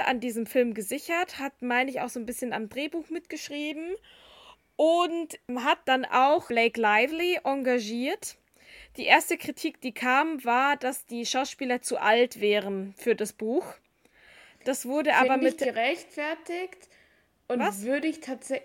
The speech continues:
Speaker 2: ich find's gerechtfertigt.
Speaker 1: Ja.
Speaker 2: Weil im Buch, meine ich, sind die doch so dreißig oder so, die Protagonisten. Also das ist
Speaker 1: Nee,
Speaker 2: so, in dem,
Speaker 1: Ende
Speaker 2: im Buch ist es so
Speaker 1: zwanzig oder Anfang zwanzig.
Speaker 2: Ja.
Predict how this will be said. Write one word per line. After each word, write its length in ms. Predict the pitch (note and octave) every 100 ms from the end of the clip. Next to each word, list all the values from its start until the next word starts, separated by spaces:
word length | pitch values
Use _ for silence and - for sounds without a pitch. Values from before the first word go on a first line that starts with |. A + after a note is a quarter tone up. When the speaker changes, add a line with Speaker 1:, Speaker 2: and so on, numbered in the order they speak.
| -
Speaker 2:
ich 120 | - -
find's 260 | F4+ -
gerechtfertigt. 1160 | C#4+ A#3 B3+ - - G3 F3 F3+ G3+ F#3+ - -
Speaker 1:
Ja. 320 | - A#3+ A#3 D#4 - _
Speaker 2:
Weil 720 | G#3 F#3 A3 B3 D4 E4+ F#4 -
im 180 | C4+ A#3
Buch, 320 | D4 G4+ A4+
meine 360 | E4 E4+ F#4 -
ich, 140 | D#4+
sind 220 | - D#4 D#4
die 100 | C#4+
doch 160 | D4
so 360 | - C#4+ C4+ C4+ G#3+
dreißig 640 | A#3+ A3 D#4 A4 G4+ G4+
oder 260 | F#4+ F#4+ F#4+
so, 200 | F#4+ G4 A4+ C5+ - - _ _ _
die 100 | C#4
Protagonisten. 1000 | C#4 D#4 D4+ D#4 D4 D4+ E4 E4 - F4+ F4+ G4 - _ - -
Also 180 | C4+ B3
das 60 | B3+
ist 60 | C4
Speaker 1:
Nee, 120 | C4+
Speaker 2:
so, 100 | -
in 140 | A#3+
dem, 180 | C4 C4+
Speaker 1:
Ende 240 | C4 C4+
Speaker 2:
im 80 | B3+
Buch 320 | C4 F#4+ B3
ist 80 | C4
es 160 | D#4+ -
so 80 | -
Speaker 1:
zwanzig 240 | A3+ A#3+
oder 140 | A#3
Anfang 380 | A3 B3 A#3+ G#3+
zwanzig. 460 | - A3 G#3+ G#3+ B3+
Speaker 2:
Ja. 240 | C4+ C4+